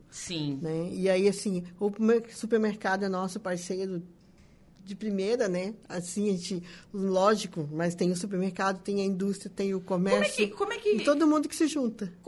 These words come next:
Speaker 1: O Geração Solidária, eu sei que antes era diversos comércios, né?
Speaker 2: Isso.
Speaker 1: É. Como é que, de onde surgiu? Foi do seu Zefiro essa vontade? É uma
Speaker 2: É, na
Speaker 1: curiosidade minha.
Speaker 2: Sim, na verdade é uma vontade do seu Zefiro. Ele já tem uma campanha similar.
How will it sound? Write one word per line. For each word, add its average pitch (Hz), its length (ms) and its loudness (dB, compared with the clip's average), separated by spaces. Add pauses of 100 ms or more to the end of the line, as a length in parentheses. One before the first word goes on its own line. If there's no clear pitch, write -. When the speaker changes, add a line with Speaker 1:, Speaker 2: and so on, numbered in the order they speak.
Speaker 1:
O 320 120 -2
Geração 320 360 -4
Solidária, 214 400 -2
eu 214 40 0
sei 262 140 -6
que 269 300 -6
antes 247 360 -4
era 269 280 0
diversos 233 760 -4
comércios, 170 720 -2
né? 160 260 0
Speaker 2:
Isso. 180 280 -4
Speaker 1:
É. 165 300 -2 (320)
Como 349 180 0
é 494 100 -2
que, 339 340 -8
de 226 120 -4
onde 370 220 -2
surgiu? 240 560 -2
Foi 220 180 -2
do 196 80 -6
seu 240 220 -4
Zefiro 202 460 -2
essa 175 180 -4
vontade? 160 640 -2
É 202 80 -2
uma 214 100 0
Speaker 2:
É, 214 60 2
na 190 80 8
Speaker 1:
curiosidade 214 540 2
minha. 180 340 -4
Speaker 2:
Sim, 262 160 6
na 185 180 2
verdade 202 320 4
é 214 60 4
uma 220 140 4
vontade 220 420 4
do 214 60 -2
seu 247 160 -2
Zefiro. 254 420 0
Ele 262 80 0
já 220 180 0
tem 220 300 2
uma 233 140 4
campanha 208 360 2
similar. 202 800 0